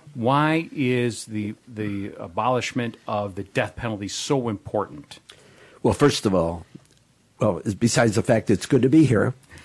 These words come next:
Speaker 2: it's good to be alive, and life itself is a gift.
Speaker 1: Amen.
Speaker 2: And we believe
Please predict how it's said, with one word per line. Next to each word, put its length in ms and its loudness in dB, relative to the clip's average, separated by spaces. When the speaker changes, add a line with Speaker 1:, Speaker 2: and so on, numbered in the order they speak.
Speaker 2:
it's 240 2
good 240 4
to 80 2
be 140 6
alive, 480 2
and 180 4
life 220 4
itself 480 0
is 220 2
a 40 0
gift. 440 0
Speaker 1:
Amen. 200 -16
Speaker 2:
And 400 4
we 140 6
believe 580 4